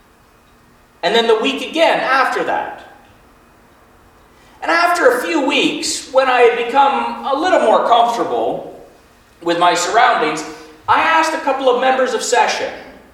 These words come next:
"Why does the congregation stand up when I enter the sanctuary?" And one said,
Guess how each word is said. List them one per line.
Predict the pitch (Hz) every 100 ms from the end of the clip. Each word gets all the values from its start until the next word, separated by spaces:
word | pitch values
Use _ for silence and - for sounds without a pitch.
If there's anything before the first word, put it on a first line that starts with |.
| _ _ _ _ _ -
"Why | 180 262 311 302 - - 285
does | -
the | 214
congregation | - 220 226 226 233 240 240 - - - - - - -
stand | - - 247 269 277 269
up | 302 - - 180
when | 190
I | 226 240 -
enter | 175 - 190
the | 202
sanctuary?" | 196 240 262 - 208 - - - - - - _ _ - - _ - - _ _ _ - - _ _ -
And | 139 156
one | 240 285
said, | - 117 - - - -